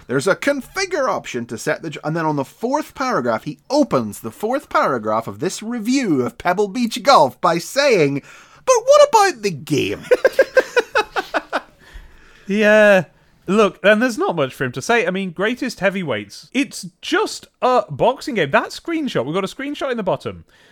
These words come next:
Speaker 2: where you can see two boxers side on. It's not like, uh, Punch-Out. It's a side on thing. That's it. That is the whole game. You just a left and a right, and a left, right, left, and then eventually the man will fall down, and sometimes he'll get up again, and there's a little man saying, you know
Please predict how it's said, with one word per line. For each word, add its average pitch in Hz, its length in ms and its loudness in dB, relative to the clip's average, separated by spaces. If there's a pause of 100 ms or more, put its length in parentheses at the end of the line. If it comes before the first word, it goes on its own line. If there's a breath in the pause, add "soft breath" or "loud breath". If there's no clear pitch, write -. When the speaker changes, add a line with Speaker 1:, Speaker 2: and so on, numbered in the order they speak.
(120 soft breath)
Speaker 2:
where 143 160 2
you 139 100 0
can 131 140 -8
see 123 220 -8
two 285 180 -4
boxers 131 380 -4
side 202 300 -2
on. 104 180 -2
It's 120 140 -12
not 160 140 -4
like, 120 320 0
uh, 107 120 -2
Punch-Out. 95 520 -10
It's 95 180 -18
a 101 60 -16
side 143 240 -6
on 104 120 -6
thing. 98 200 -10 (400 soft breath)
That's 208 460 -2 (140)
it. 147 280 -6
That 226 180 2
is 185 100 -6
the 143 120 -2
whole 202 300 -2
game. 139 300 -2
You 147 120 -8
just - 360 -6 (200 soft breath)
a 131 120 -2
left 240 380 0
and 170 100 -2
a 160 40 2
right, 113 320 -2
and 117 120 -8
a 110 60 -4
left, 202 240 -2
right, 165 220 0
left, 101 340 -8
and 123 160 -6
then 120 140 -2
eventually 156 440 -2
the 123 80 -4
man 117 180 -4
will 110 80 -8
fall 120 240 -8
down, 156 500 -2
and 110 220 -10
sometimes 131 460 -6
he'll 127 120 -4
get 117 180 -2
up 139 140 -2
again, 127 360 -4 (260 soft breath)
and 180 120 -6
there's 151 120 -4
a 151 40 -4
little 131 200 -6
man 120 320 -6
saying, 113 360 -6
you 113 80 -8
know 107 280 -6